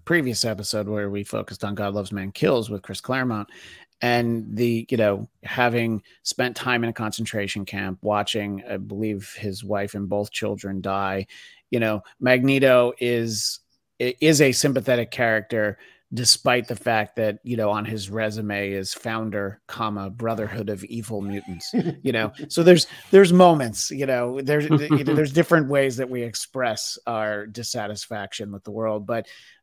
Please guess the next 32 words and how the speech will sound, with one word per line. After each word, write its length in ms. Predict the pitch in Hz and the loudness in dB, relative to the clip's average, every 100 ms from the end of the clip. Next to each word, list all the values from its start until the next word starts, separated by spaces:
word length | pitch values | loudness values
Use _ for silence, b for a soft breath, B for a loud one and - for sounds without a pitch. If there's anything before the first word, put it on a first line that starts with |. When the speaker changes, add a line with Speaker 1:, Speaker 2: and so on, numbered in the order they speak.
| - | -4
Speaker 1:
and, 400 | 120 117 117 117 | -2 -2 -4 -6
uh, 140 | 117 117 | -8 -6
yeah, 240 | 127 131 | 0 2
I 80 | 113 | 2
think 300 | 110 139 120 | -2 -6 -6
that, 260 | 123 110 - | -6 -6 -6
uh, 300 | 120 110 110 - _ _ _ _ _ _ _ - | -4 -2 -4 -10 _ _ _ _ _ _ _ -10
you 180 | 151 | -4
know, 320 | 143 131 127 - | 0 0 0 -4
i-, 140 | - - | -10 -6
it's 160 | 165 - | -4 -2
interesting 300 | 185 185 160 | -2 0 -2
that 120 | 143 | 0
you 60 | |
mentioned 480 | 139 135 - 117 110 - | -2 -4 -4 -6 -8 -10
the 120 | 107 | -12
book 520 | 95 117 123 107 - - - _ | -10 -2 -2 -2 -6 -20 -20 _
because 340 | 127 117 120 110 | -12 -8 -8 -8
it 80 | 110 | -8
reminded 560 | 113 120 127 123 107 | -6 -6 -6 -6 -6
me 320 | 104 101 101 - b b b _ | -8 -8 -10 -14 b b b _
that 380 | 120 113 107 107 _ _ - | -2 0 0 -2 _ _ -8
there's 240 | 131 131 - | 0 0 2
so 180 | - | 0
much 480 | 156 143 - - - _ _ _ | 2 2 0 -6 -8 _ _ _
stress, 600 | - - - 131 117 - | -4 -4 -2 0 0 -2
and 120 | - 120 | -6 -8
I 40 | |
think 220 | 117 151 | -6 -4
it's 140 | 147 - | -2 -4
from 380 | - 131 123 117 | -6 -6 -4 -4
the, 500 | 110 107 104 101 | -2 -2 -2 -6